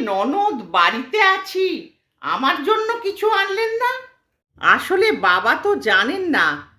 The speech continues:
যে আপনি এখনো এখানে আছেন। তুমি বলতে পারতে, আমি যখন আছি, আমার একটা সম্মান আছে তো। আসলে না, এর জন্য একটা কালচার দরকার হয়, তোমাদের সেসব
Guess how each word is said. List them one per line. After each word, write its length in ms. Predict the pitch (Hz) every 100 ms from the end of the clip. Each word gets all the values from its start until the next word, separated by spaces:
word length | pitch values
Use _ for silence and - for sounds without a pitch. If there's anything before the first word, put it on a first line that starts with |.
| _ 165
যে 220 | 165 233
আপনি 420 | 202 202 285 381
এখনো 480 | 226 196 - 330 349
এখানে 360 | 233 - 294
আছেন। 560 | 294 190 165 - 208 147 107 135 _ _ _ _ _ _ _ _ -
তুমি 300 | 403 508 523
বলতে 360 | 370 214 196
পারতে, 540 | - 143 - 196 185 - _ _ _
আমি 320 | 123 156 202
যখন 320 | 233 294 415 294
আছি, 680 | 160 233 - 370 330 - - _ -
আমার 260 | 180 269
একটা 240 | 403 403 427
সম্মান 480 | - 233 226 311 370
আছে 280 | 427 403 381
তো। 340 | - 123 - _ _ _ _ _ -
আসলে 420 | 160 - 349 440
না, 200 | 494 330 -
এর 260 | 180 214 208
জন্য 280 | 370 403 403
একটা 280 | 370 370 392 -
কালচার 540 | 208 202 320 - 233 -
দরকার 380 | 139 123 - 120
হয়, 240 | - 87 - _ _ _ _ 269
তোমাদের 420 | 302 381 440 453
সেসব 440 | - 359 330 403